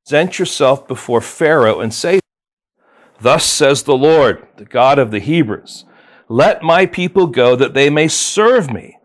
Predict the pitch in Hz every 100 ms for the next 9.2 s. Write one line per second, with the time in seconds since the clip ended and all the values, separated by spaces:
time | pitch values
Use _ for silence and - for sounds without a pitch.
0 | _ _ _ _ 113 104 156 269 - 220
1 | 214 170 185 190 180 - 180 160 127 117
2 | _ _ _ _ _ 131 170 220 202 175
3 | 190 - - 156 156 151 143 - _ _
4 | _ _ _ _ _ _ _ _ _ _
5 | _ _ _ _ 113 139 165 135 147 196
6 | - 135 110 104 98 - 98 95 135 196
7 | 202 113 110 101 - - 160 196 170 156
8 | - 123 117 175 240 233 233 233 220 247
9 | 160 -